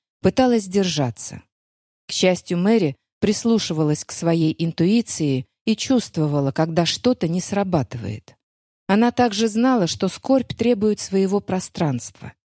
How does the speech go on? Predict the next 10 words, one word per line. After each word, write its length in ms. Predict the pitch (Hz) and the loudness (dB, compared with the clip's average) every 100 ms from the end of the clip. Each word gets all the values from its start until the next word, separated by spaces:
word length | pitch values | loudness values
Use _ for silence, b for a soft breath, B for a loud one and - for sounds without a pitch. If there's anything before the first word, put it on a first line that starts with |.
| _ _ _ _ _ _ _ _ _ _ | _ _ _ _ _ _ _ _ _ _
«В 80 | 165 | -2
нашей 320 | 202 247 240 | 2 2 2
семье 360 | 214 220 208 226 | 0 0 2 2
праздники 480 | - 208 196 196 202 | 2 2 2 -2 -2
были 280 | 180 202 196 | 0 2 2
очень 340 | 185 - 196 | 0 -2 0
важными 440 | 190 240 180 160 | 2 2 0 -4
событиями», 840 | 147 160 151 147 - 131 123 120 131 _ _ | -4 -4 -2 -4 -4 -6 -6 -6 -10 _ _
рассказывала 760 | - 143 - 139 127 127 127 131 | -4 -4 -2 -4 -4 -4 -2 -2
она. 340 | 135 120 107 | -2 -4 -6